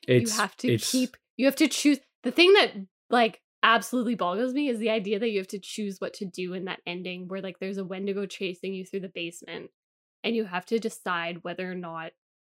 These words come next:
Speaker 2: to hide or to run, like, hide and stay still or to run.
Speaker 1: Yeah, or just to run.
Speaker 2: And, and I, I think I looked up, like, how you actually have to do it, and there is one spot where you have to stay perfectly still and just, like, let it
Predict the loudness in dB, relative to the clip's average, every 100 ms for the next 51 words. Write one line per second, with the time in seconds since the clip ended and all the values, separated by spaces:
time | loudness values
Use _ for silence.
0 | _ _ -16 -14 -12 -4 -2 2 2 2
1 | -2 -8 -8 -6 -6 -10 -10 -8 -6 -8
2 | _ -4 -4 -4 4 6 8 6 2 -2
3 | -2 -4 -4 -6 -4 -2 -2 -4 _ _
4 | _ _ _ -4 -2 -2 -4 -2 2 2
5 | 0 -2 2 2 0 0 4 4 2 -2
6 | -6 _ _ _ _ _ _ 0 2 0
7 | -4 0 2 0 -4 _ _ 0 0 -2
8 | -4 0 0 0 0 -2 -6 -4 -2 -2
9 | -4 -20 -8 -6 -4 -4 -2 0 -2 -4
10 | -8 -8 -10 -6 -4 -4 -4 -4 -4 0
11 | 0 0 -4 -4 -4 -4 -4 -4 -4 -6
12 | -6 -10 -12 -10 -10 -10 -14 -10 -10 -8
13 | -10 -10 -10 -10 -12 -12 -8 -8 -6 -8
14 | -10 -10 -10 -10 -10 -10 -12